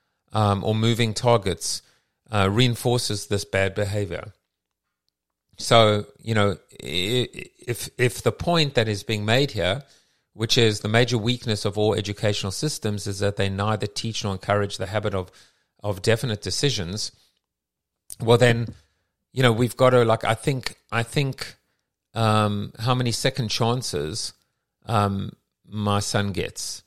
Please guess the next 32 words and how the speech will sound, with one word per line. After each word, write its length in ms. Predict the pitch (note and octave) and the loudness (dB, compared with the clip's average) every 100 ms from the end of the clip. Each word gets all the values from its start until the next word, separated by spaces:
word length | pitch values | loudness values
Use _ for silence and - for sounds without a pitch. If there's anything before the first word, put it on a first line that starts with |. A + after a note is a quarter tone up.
| _ _ _ _ | _ _ _ _
right? 440 | - G#2 G#2+ - - _ _ _ | -2 0 0 -2 -8 _ _ _
Um, 560 | - A2 G#2+ G#2 G2+ G#2+ _ | 0 4 4 2 -2 -6 _
and, 760 | - A2+ A2 G#2+ G#2 G#2 G#2 - - _ _ _ _ _ _ - | -2 2 2 2 0 -2 -6 -8 -12 _ _ _ _ _ _ -6
you 100 | C#3 | 2
know, 220 | A#2 G#2 - _ | 4 2 0 _
why, 680 | A#2+ A2+ B2 C#3 C3+ C3 - _ _ _ _ _ | -6 2 4 4 4 2 -2 _ _ _ _ _
why 340 | B2 B2+ C#3 | -2 2 2
it 120 | C3+ | 2
isn't, 540 | C3 B2+ B2 A2 - - _ - | 0 -2 -2 -4 -6 -10 _ -8
and 120 | A2+ | 0
why 160 | A2+ B2 | 2 2
we 120 | A#2 | 0
don't 280 | A2 A2+ A#2 | 2 2 0
just 260 | A#2 - | -4 -4
enforce 420 | G#2+ F#2 A#2 A2+ | -6 -2 0 0
this 200 | - G2+ | -2 -2
idea 320 | G2+ G#2 F3 D3 | 0 2 2 2
that 180 | G2+ | 0
says, 300 | - A2 G#2+ - - _ _ | 0 0 0 -2 -20 _ _
if 80 | - | -6
you 60 | A#2 | -2
miss 200 | C3 E3+ | 0 -2
the 100 | - | -2
deadline, 480 | A2 C#3+ A#2+ G#2 G#2 | 0 2 2 0 0
you 100 | G#2 | -2
miss 160 | A#2+ | -2
the 100 | - | -4
deadline, 440 | G#2 A#2+ A2 G2 F2+ | 0 2 2 0 -2
you 80 | F#2+ | -2
get 140 | G2+ | -2
a 40 | |
zero. 460 | F#2 G2 G#2+ D#2+ - | -2 0 2 0 -6